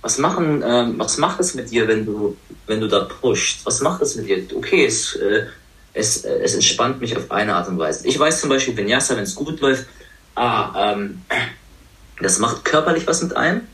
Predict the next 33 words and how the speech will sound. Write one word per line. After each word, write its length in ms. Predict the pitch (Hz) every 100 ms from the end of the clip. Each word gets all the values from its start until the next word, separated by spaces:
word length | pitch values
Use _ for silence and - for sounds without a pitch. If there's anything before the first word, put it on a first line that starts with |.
| - - - -
Wenn 80 | 117
man's 260 | 113 -
zu 80 | 127
überpusht, 560 | 117 - - 175 - 127
dann 180 | 120 -
ist 140 | -
es 160 | - 131
nicht 260 | 170 -
gut. 340 | 107 110 - - - - - - -
Ähm, 480 | 123 123 120 120 95
deswegen 600 | 123 - 147 151 147 135 - -
lade 340 | - 120 143 147
ich, 140 | - -
ich 160 | - 160
lade 260 | 143 147
ja 80 | 139
auch 120 | 123 127
immer 220 | 120 107
ein, 240 | 127 127
so, 200 | 113 117 113
so 140 | 123 110
Unterricht, 420 | 117 117 120 -
glaub 140 | 107
ich, 60 | 104
am 80 | 180
Sadhguru, 680 | 151 165 - 143 135 131 - -
wo 120 | 117
ich 80 | 113
mal 140 | 107
gelesen 320 | 104 113 113 104
hab, 140 | 92 - - - - - - -
dass 220 | 117 - -
du, 400 | 123 117 113